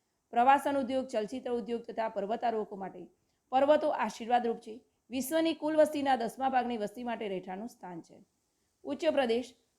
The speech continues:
ઉચ્ચ પ્રદેશ લાવાની ફળદ્રુપ જમીન હોય તો કપાસની ખેતી માટે અનુકૂળ બને છે. પ્રાચીન નક્કર ખડકના ઉચ્ચ પ્રદેશમાંથી લોખંડ, મેંગેનીઝ, સોનું જેવી કિંમતી ખનિજો મળે છે. જેમ કે ભારતનો છોટા નાગપુરનો ઉચ્ચ પ્રદેશ, આ ઉચ્ચ પ્રદેશના ઢોળાવો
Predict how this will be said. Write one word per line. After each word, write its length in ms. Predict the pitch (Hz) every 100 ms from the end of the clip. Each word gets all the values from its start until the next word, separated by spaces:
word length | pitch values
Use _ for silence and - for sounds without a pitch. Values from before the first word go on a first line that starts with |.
| -
ઉચ્ચ 200 | 269 330
પ્રદેશ 360 | 320 320 330 302
લાવાની 380 | 247 247 277 294
ફળદ્રુપ 360 | 254 226 277
જમીન 300 | 262 277 269
હોય 160 | 247 247
તો 120 | 254
કપાસની 500 | - 208 247 247 254
ખેતી 280 | 233 202 247
માટે 300 | 233 196 196
અનુકૂળ 400 | 220 214 220 254
બને 240 | 240 226
છે. 180 | 214 226 _ _ _ _
પ્રાચીન 400 | 247 254 262 339
નક્કર 300 | 294 285 302
ખડકના 440 | 302 269 277 269 262
ઉચ્ચ 240 | 226 -
પ્રદેશમાંથી 680 | 277 262 254 254 247 247 226
લોખંડ, 460 | 208 202 233 233
મેંગેનીઝ, 520 | 214 196 226 226 220
સોનું 420 | 180 - 202 233 214
જેવી 240 | 208 208
કિંમતી 360 | 208 240 269 285
ખનિજો 380 | 233 208 208
મળે 220 | 240 226 220
છે. 200 | 220 226 _ _ _ _ _ _
જેમ 220 | 254 302
કે 120 | 330
ભારતનો 460 | 285 262 269 269 302
છોટા 300 | 285 240 269
નાગપુરનો 420 | 277 254 262 247
ઉચ્ચ 160 | 240 240
પ્રદેશ, 300 | 240 233 240 -
આ 140 | 269
ઉચ્ચ 220 | 311 294
પ્રદેશના 460 | 302 277 262 262 247
ઢોળાવો 460 | 208 202 208 180